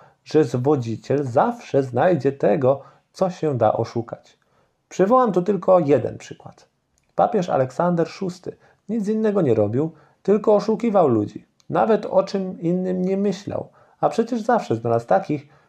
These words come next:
którzy mu się podejść dali. Nikt też od niego nie posiadał więcej wprawy w dawaniu przyrzeczeń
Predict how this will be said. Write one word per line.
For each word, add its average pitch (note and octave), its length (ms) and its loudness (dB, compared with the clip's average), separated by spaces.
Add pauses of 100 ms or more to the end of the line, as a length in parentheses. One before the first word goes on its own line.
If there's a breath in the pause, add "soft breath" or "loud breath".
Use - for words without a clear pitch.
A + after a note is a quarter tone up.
którzy F3 280 -2
mu C3 100 0
się A#2 220 -2
podejść G2+ 440 -2
dali. G#2+ 340 -4 (920 soft breath)
Nikt A#3 200 -4
też F#3 140 2
od C3 160 0
niego C#3+ 220 2
nie C3 120 0
posiadał A#2+ 400 0
więcej B2 360 -2
wprawy A#2+ 400 0
w B2 80 -6
dawaniu A2+ 400 2
przyrzeczeń F3 640 0